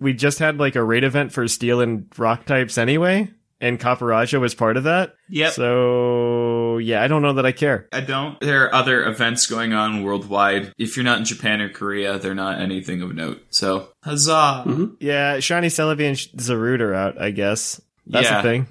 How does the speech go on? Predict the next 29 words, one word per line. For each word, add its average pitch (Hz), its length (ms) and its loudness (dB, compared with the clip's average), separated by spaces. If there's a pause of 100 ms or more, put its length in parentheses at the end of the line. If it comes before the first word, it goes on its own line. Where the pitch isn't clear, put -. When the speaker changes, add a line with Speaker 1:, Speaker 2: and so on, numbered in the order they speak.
(120)
Speaker 1:
We 131 140 2
talked 180 160 0
Speaker 2:
In - 20 0
Speaker 1:
about 165 120 0
that 143 120 2
last 131 160 2
Speaker 2:
Japan. 101 160 0
Speaker 1:
week, 95 100 -6
though. 113 240 -4 (360)
If 127 100 -2
you 139 60 4
can 147 80 2
get 160 160 0
your 139 80 2
hands 127 260 2
on 95 140 -4
them, 90 340 -6
the 113 320 2
codes 127 240 2
will 120 120 4
actually 117 240 2
work 107 200 0
and 113 100 0
you'll 107 120 2
get 104 100 0
a 101 60 0
U 101 200 0
S 95 160 -2
Zarude, 85 400 -6